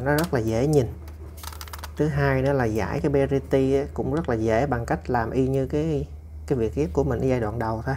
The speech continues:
ghép lại cho đúng vị trí thôi. Cho nên là mình chọn cái càng, còn cái phương pháp, ừ, các bạn có thể nghiên cứu cái phương pháp là ghép từng cặp cạnh này. Ghép cũng dễ lắm, ghép từng cặp cạnh này. Rồi, rồi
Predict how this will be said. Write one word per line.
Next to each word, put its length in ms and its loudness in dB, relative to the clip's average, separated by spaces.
ghép 220 -2
lại 160 -2
cho 60 0
đúng 160 0
vị 120 -2
trí 200 -2
thôi. 140 0
Cho 60 0
nên 140 2
là 80 2
mình 200 -2
chọn 220 0
cái 240 0
càng, 200 0
còn 180 2
cái 160 2
phương 160 4
pháp, 260 4
ừ, 240 -4
các 140 -2
bạn 120 2
có 80 2
thể 140 -2
nghiên 240 4
cứu 160 6
cái 160 0
phương 160 0
pháp 260 -2
là 200 0
ghép 160 0
từng 120 4
cặp 200 2
cạnh 200 -4
này. 180 -4
Ghép 180 2
cũng 180 6
dễ 180 8
lắm, 100 0
ghép 180 0
từng 120 -8
cặp 200 -2
cạnh 180 -2
này. 100 -4
Rồi, 140 2
rồi 100 2